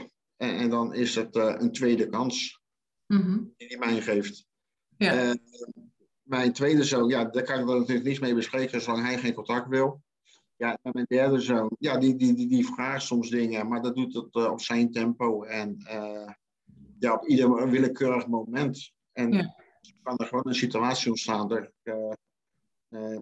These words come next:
Speaker 1: in de trein zit, eh, samen met hem terug, eh, naar huis toe. En dat je dan een, eh, ineens, eh,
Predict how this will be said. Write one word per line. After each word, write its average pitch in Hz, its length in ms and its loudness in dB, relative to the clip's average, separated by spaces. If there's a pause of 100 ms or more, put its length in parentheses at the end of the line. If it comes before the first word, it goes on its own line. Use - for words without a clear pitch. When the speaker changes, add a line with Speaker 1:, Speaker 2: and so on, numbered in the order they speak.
Speaker 1:
in 120 160 -4
de 113 100 -4
trein 131 320 2
zit, 113 300 2
eh, 113 100 4
samen 123 340 2
met 117 180 0
hem 110 240 -2
terug, 120 360 -2
eh, 107 200 2
naar 107 160 -4
huis 120 280 0
toe. 104 260 0 (760)
En 123 140 -10
dat 120 180 -4
je 117 100 -4
dan 117 220 0
een, 117 220 0
eh, 117 640 2
ineens, 123 420 2
eh, 113 320 2